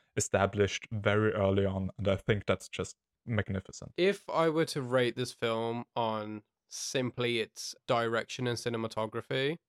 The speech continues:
Speaker 2: it would be a ten. I, I like, I think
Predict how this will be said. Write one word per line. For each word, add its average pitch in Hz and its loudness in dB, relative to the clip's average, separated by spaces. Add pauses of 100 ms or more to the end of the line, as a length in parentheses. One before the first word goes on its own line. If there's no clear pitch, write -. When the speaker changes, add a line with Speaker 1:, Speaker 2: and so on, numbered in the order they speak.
(680)
Speaker 2:
it 160 4
would 135 0
be 117 0
a 107 -2
ten. - -8 (1400)
I, 135 4
I 123 2
like, 117 2
I 120 2
think 127 -2